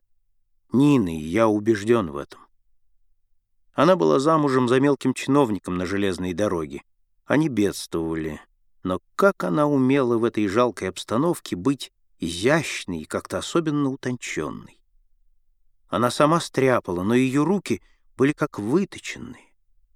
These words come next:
Из своих дешевых платьев она создавала чудесный бред. Да и все повседневное, соприкасаясь с ней, становилось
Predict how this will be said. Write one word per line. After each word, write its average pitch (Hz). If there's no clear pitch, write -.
Из -
своих 147
дешевых 151
платьев 156
она 147
создавала 151
чудесный 156
бред. 131
Да 127
и 185
все 208
повседневное, 151
соприкасаясь 113
с -
ней, 160
становилось 123